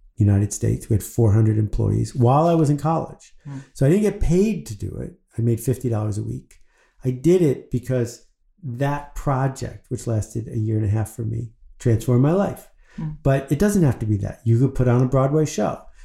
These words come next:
Speaker 1: You could figure out how to raise a million dollars for a charity you care about. You could organize an intramural team and win the championships.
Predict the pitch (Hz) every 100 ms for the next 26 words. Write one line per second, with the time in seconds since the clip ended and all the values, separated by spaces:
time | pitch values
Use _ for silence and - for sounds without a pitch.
0 | - - 127 131 143 139 - - 123 139
1 | 139 127 135 135 131 131 123 127 127 127
2 | 123 127 131 - 139 - 170 160 127 110
3 | 113 95 95 90 117 120 127 135 131 127
4 | - - _ _ 143 135 143 139 135 127
5 | 135 135 147 147 170 165 - 123 107 113
6 | 123 127 - 165 170 123 92 - - -